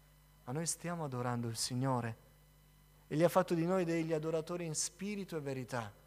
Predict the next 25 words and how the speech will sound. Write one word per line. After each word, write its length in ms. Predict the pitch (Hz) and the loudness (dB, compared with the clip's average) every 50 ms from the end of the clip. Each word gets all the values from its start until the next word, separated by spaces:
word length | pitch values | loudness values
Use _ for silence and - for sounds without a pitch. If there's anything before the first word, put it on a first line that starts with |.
| - - - - - - - - - - - - - - - - - - - - - - - - - - - - | -20 -20 -20 -20 -20 -20 -20 -20 -20 -20 -20 -20 -20 -20 -20 -20 -20 -20 -20 -20 -20 -20 -20 -20 -20 -20 -20 -12
Ci 140 | - - 151 | -6 -2 0
stiamo 300 | - - 190 202 196 180 | 2 4 4 4 4 4
accostando 600 | 151 - 151 143 - - - 139 139 139 131 131 | 2 2 0 0 0 0 2 2 2 2 4 2
a 20 | |
Lui 320 | 127 131 143 143 139 135 123 | 4 4 4 4 4 2 2
così. 400 | - 123 120 120 139 147 135 120 - - - - - - - - - - - - - | 2 0 0 0 0 0 -2 -4 -8 -16 -20 -20 -20 -20 -20 -20 -20 -20 -18 -8 -2
Il 160 | 151 156 160 | 0 2 4
mondo 260 | 175 202 214 190 160 | 4 6 6 4 4
deve 500 | 139 139 131 131 127 127 139 - - - | 4 4 4 4 2 2 0 -2 -2 -2
stupirsi 840 | - - - 143 127 - 160 156 139 123 110 - - - 113 104 101 - - - - - - - - - - - - - - | -2 -2 -2 -2 -2 2 2 4 4 2 2 2 2 2 0 -4 -8 -10 -14 -20 -20 -20 -20 -20 -20 -20 -20 -20 -20 -16 -10
di 180 | - 139 131 | -8 -8 -6
quello 300 | 131 - 156 156 151 151 | 0 2 2 4 4 4
che 120 | 139 147 147 | 2 2 0
noi 140 | 147 151 143 | 0 0 0
facciamo 460 | 131 131 120 - - 151 143 139 135 | -2 -4 -4 -2 -2 0 0 0 0
alla 120 | 127 127 | 0 0
presenza 440 | 117 127 120 120 131 135 - - 123 | -2 -2 -2 -2 -2 -4 -4 -4 -4
del 140 | 117 113 110 | -4 -4 -4
Signore. 580 | - - 110 110 117 123 117 110 104 101 104 - - - - - - - - - - - - - - - | -4 -4 -2 -2 0 0 0 -2 -4 -6 -10 -16 -20 -20 -20 -20 -20 -20 -20 -20 -20 -20 -20 -20 -8 -2
"No, 160 | 147 151 160 | 0 2 4
io 200 | 160 170 180 175 | 4 4 4 2
me 100 | 160 160 | 2 0
ne 100 | 156 143 | -2 -4
sto 220 | 127 - - 139 135 | -6 -8 -8 -10 -12
dietro." 520 | 131 131 127 123 117 107 - 120 113 113 | -10 -8 -8 -8 -8 -8 -10 -14 -18 -18